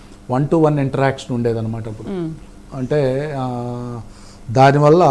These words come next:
Speaker 1: అద్భుతమైనటువంటి రిజల్ట్స్ ఆ బ్యాచ్లో వచ్చాయి. ఇప్పటికి కూడా ఏమవుతుందంటే మాకు లాంగ్ టర్మ్ కానీ బైపీసీ అంటే చాలా మంచి ఫ్లేవర్ ఉందన్నమాట.
Speaker 2: మ్మ్.
Speaker 1: అంటే పాస్డ్ అవుట్ స్టూడెంట్స్ వాళ్ళందరూ మా గురించి చాలా పాజిటివ్గా
Speaker 2: అంటే అందులో ఉన్న
Speaker 1: చెప్తారన్నమాట.
Speaker 2: స్పెషాలిటీ ఏంటి?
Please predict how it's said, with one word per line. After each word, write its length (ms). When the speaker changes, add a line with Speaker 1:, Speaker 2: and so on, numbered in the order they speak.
Speaker 1:
అద్భుతమైనటువంటి 840
రిజల్ట్స్ 340
ఆ 40
బ్యాచ్లో 440
వచ్చాయి. 320
ఇప్పటికి 320
కూడా 180
ఏమవుతుందంటే 580
మాకు 560
లాంగ్ 280
టర్మ్ 260
కానీ 200
బైపీసీ 540
అంటే 440
చాలా 160
మంచి 320
ఫ్లేవర్ 380
ఉందన్నమాట. 520
Speaker 2:
మ్మ్. 460
Speaker 1:
అంటే 200
పాస్డ్ 280
అవుట్ 180
స్టూడెంట్స్ 500
వాళ్ళందరూ 420
మా 100
గురించి 440
చాలా 120
పాజిటివ్గా 680
Speaker 2:
అంటే 140
అందులో 240
ఉన్న 100
Speaker 1:
చెప్తారన్నమాట. 280
Speaker 2:
స్పెషాలిటీ 320
ఏంటి? 280